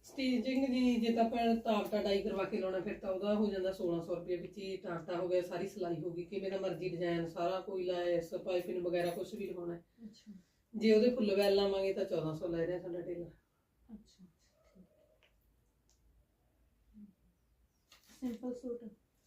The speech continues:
Speaker 2: ਗਰਮੀ ਵਾਲਾ, ਜਿਵੇਂ ਕਿ ਸਟਿਚ ਕਰਾਉਣਾ ਹੋਵੇ ਆਪਾਂ ਨੇ?
Speaker 1: ਛੇ ਸੌ।
Speaker 2: ਛੇ ਸੌ।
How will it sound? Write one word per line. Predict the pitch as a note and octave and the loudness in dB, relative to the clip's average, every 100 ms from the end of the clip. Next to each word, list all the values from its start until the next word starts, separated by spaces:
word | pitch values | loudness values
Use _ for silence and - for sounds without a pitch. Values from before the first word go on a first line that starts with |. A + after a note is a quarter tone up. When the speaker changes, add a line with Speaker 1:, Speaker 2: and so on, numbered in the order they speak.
| _ A#3 | _ -10
Speaker 2:
ਗਰਮੀ | A#3 A3+ A3+ | -6 -2 -2
ਵਾਲਾ, | A3 A3 | -2 -4
ਜਿਵੇਂ | G#3+ A3 A3 | -4 -4 -6
ਕਿ | A3+ | -8
ਸਟਿਚ | A3 A#3 A3+ A3+ _ - | -14 -10 -12 -12 _ -14
ਕਰਾਉਣਾ | A3 G#3 | -10 -8
ਹੋਵੇ | G3+ F#3+ | -10 -12
ਆਪਾਂ | F#3+ G3 | -14 -14
ਨੇ? | G3 F#3+ - _ _ _ _ _ _ _ - | -16 -16 -20 _ _ _ _ _ _ _ -8
Speaker 1:
ਛੇ | A3+ G3 | 0 0
ਸੌ। | F3 D#3+ - _ _ _ _ _ _ | 0 -10 -14 _ _ _ _ _ _
Speaker 2:
ਛੇ | - | -14
ਸੌ। | G3 | -14